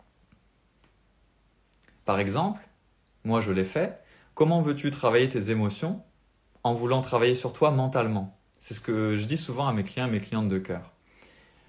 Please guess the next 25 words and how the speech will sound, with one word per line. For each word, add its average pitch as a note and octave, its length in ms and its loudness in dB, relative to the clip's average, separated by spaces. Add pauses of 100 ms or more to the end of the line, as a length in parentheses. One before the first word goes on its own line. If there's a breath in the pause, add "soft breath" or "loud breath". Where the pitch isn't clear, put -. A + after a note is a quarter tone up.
(460 soft breath)
Euh, F2 240 -6
c'est G2 220 -4
génial, E3 380 2
hein, A#2 200 0
le G2 140 2
développement G2+ 500 0
personnel, G2+ 600 -2
par F2+ 140 -4
exemple, F#2 300 -6
mais F#2+ 80 -2
ça F#2+ 180 0
reste C#3 240 -2
une A2 100 -2
première F#2+ 300 0
étape, F3+ 260 0
et A#2+ 40 -2
encore G2+ 220 -2
une G#2 60 -2
fois, E3+ 220 0
tout E3+ 320 -8
est - 20 0
antidote, C3+ 520 -2
tout E3 200 -6
est C#3 40 0
poison. G#2+ 380 0